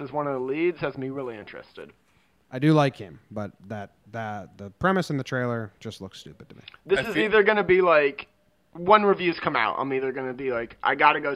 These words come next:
Speaker 1: see it now," or maybe if it's on Netflix and I'm, like, hungover one Sunday.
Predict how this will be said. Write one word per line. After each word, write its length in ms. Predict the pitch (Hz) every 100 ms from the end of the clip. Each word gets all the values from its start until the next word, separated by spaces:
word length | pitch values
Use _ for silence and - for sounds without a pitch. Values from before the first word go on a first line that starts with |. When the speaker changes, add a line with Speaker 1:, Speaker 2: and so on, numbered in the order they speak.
| -
Speaker 1:
see 100 | 147
it 220 | 143 147 110 - - _
now," 420 | 143 147 160 175 175
or 580 | - 139 131 127 127 127 _ _ _ _ _ -
maybe 400 | 269 285 254 240
if 140 | 220
it's 140 | 214 214
on 200 | 202 175
Netflix 540 | 175 - 160 - -
and 180 | 156 139
I'm, 160 | 139 139
like, 160 | 131
hungover 480 | 127 143 139 131 110
one 260 | 73 80 90
Sunday. 400 | 87 85 85